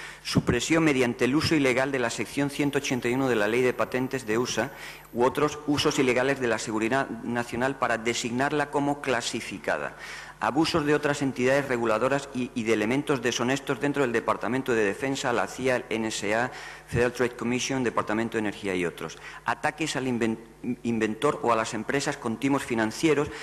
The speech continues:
para conducirles al cierre de la empresa. Interceptación de los fondos y apoyos financieros esenciales para sacar estos proyectos adelante.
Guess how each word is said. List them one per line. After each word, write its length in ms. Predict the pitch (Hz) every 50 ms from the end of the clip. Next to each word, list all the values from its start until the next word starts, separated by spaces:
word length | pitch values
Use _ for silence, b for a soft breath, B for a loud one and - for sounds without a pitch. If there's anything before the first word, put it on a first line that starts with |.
| B B B
para 200 | - 117 107 107
conducirles 580 | - 113 110 107 110 - 143 139 143 139 135 131
al 120 | 101 95
cierre 340 | - - 117 113 110 107 101
de 60 | 92
la 100 | 92 90
empresa. 500 | 87 85 85 90 80 76 - - 78 - B B B B B B
Interceptación 720 | 127 127 120 - 113 - - 120 - - 113 - - 139 147
de 80 | 143 127
los 140 | 117 110
fondos 320 | 110 - 135 139 135 131 -
y 20 |
apoyos 320 | 110 - - 127 127 123 123
financieros 480 | 123 113 107 - 127 120 123 123 -
esenciales 560 | 113 - - 104 101 - - 120 123 127 127
para 220 | - - 117 101 101
sacar 260 | - 101 - 110 107
estos 240 | 113 - - 107 -
proyectos 480 | - 101 104 104 104 - - 107 -
adelante. 520 | 95 90 87 87 92 85 85 82 - -